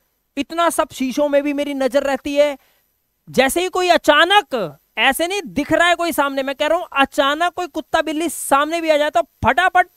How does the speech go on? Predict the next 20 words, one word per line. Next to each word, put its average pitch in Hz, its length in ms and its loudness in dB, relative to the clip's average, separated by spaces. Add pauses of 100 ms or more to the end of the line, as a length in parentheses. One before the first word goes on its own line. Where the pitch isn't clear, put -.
पैर 320 240 0
अपनी 330 220 -4
जगह 320 180 -2
पे 302 100 -2
चलते 311 260 -2
हैं, 320 80 2
सब 294 120 -4
कुछ, 330 140 -8
मैं 320 140 -6
किसी 320 160 -8
को 359 60 -4
कुछ 339 160 -6
नहीं 359 100 -8
बताता, 277 260 -2
हाथ 220 260 2
अपना 311 280 -4
गियर 302 220 2
बदल 302 220 -4
देता 302 200 -2
है, 320 140 -4